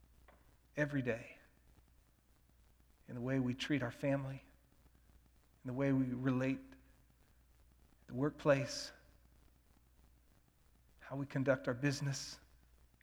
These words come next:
how we let the light of Christ shine through us where we live, where we work, where we play, where we're passionate.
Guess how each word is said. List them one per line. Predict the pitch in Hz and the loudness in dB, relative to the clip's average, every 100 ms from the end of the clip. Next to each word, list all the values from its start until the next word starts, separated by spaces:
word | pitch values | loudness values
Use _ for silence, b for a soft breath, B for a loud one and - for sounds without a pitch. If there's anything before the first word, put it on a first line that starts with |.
| - - - - - - - - - _ - _ - - - _ - - - - - - b b b | -20 -20 -20 -20 -20 -20 -20 -20 -20 _ -20 _ -20 -20 -20 _ -20 -20 -20 -20 -20 -20 b b b
how | - 139 | -6 -2
we | 139 | 2
let | 135 139 | 4 2
the | 127 | 2
light | 127 147 | 4 4
of | 139 | 2
Christ | - 143 139 - | -4 -2 0 0
shine | - 139 139 143 135 120 | -2 2 2 2 0 -4
through | - 139 139 | -2 0 0
us | 131 135 - - | -2 -2 -4 -6
where | 135 | -6
we | 127 | -4
live, | 123 143 131 123 - | 2 4 4 0 -6
where | 131 | -6
we | 131 | -4
work, | 131 139 120 - | -4 -4 -4 -8
where | 131 | -10
we | 120 | -8
play, | 117 - 135 110 - - b b b b b b b - - - | -10 0 0 0 -12 -20 b b b b b b b -20 -20 -12
where | 123 | -10
we're | 117 | -10
passionate. | - 127 - - | -10 -8 -6 -8